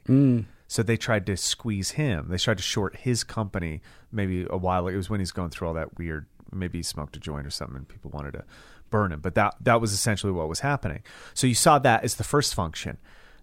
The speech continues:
Speaker 2: Now you're seeing the second function, which is now C N N just released an article talking about how Tesla makes most of their money.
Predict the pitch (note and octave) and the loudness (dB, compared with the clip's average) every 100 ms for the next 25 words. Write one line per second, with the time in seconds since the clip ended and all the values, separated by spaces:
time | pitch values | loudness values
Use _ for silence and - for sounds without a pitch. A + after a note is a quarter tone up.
0 | - G2 A#2+ D#3+ E3+ C#3+ - C#3 A2 G2 | -6 0 0 0 0 0 0 0 0 -2
1 | F#2+ - - C3 - G2+ - E2+ D2+ - | -2 0 2 2 2 -4 -4 -8 -8 -6
2 | E2+ B1+ G#2 A2 A#2 G2+ G#2+ G#2+ A#2 - | -6 -6 -2 0 2 0 2 0 0 2
3 | C3 A2+ A2 G#2+ - A2 G2+ G2+ - G2 | 2 2 2 0 -2 0 0 -2 -2 -4
4 | - G#2+ G#2+ G#2 F2 C#2+ D#2+ - - - | -2 0 2 0 -4 -4 -6 -10 -18 -2
5 | B2 G#2 - G#2 G2 D2 - - B2 C#3 | 2 2 0 -2 0 -2 -6 -4 -2 -2
6 | - A2+ - G#2+ F#2+ F#2+ - F2+ E2 - | -2 -4 -2 -4 -4 -4 -4 -4 -4 -4
7 | F2+ A#2+ A#2 - | -2 -2 -2 -8